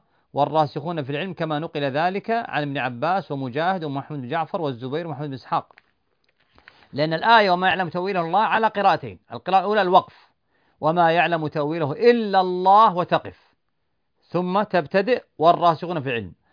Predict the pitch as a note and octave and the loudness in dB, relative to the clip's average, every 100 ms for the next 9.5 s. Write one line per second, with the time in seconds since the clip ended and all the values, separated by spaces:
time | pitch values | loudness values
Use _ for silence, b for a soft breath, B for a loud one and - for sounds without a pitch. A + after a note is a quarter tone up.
0 | _ _ - C#3+ - F#3+ F#3 - F3+ E3 | _ _ -4 -4 2 4 4 4 0 0
1 | - E3+ D3 C#3+ C3+ F3 G#3 D#3+ E3 E3+ | 0 0 0 -4 2 2 2 0 0 2
2 | E3 F3+ F3 E3 D#3 E3+ D#3+ E3 G3 F#3+ | 2 2 0 -2 -4 -4 -2 -2 -2 2
3 | E3+ D#3 F3 G#3+ A#3 G#3+ F#3+ F3+ E3+ F3 | 2 2 2 2 2 2 2 2 0 4
4 | G3 A3 A3+ A#3 A#3+ A3+ A#3+ - A#3 A3 | 6 8 6 6 6 6 6 6 8 8
5 | - G3+ A3+ G3+ D#3 E3+ C#3+ A2 C3 D3+ | 6 0 0 -2 -2 -2 -2 -4 -8 -6
6 | E3 F3+ E3 E3 F#3 D3 F3+ G3+ G#3 E3+ | -2 -2 -2 -6 -6 -4 -4 -2 -2 -2
7 | C#3+ G3 E3+ E3 D#3 D3+ - _ _ _ | -2 -2 0 2 0 -2 -8 _ _ _
8 | _ _ _ _ _ _ _ - D#3+ F3+ | _ _ _ _ _ _ _ -2 2 2
9 | F#3 F3 A3+ G3+ C3 | 2 0 4 4 2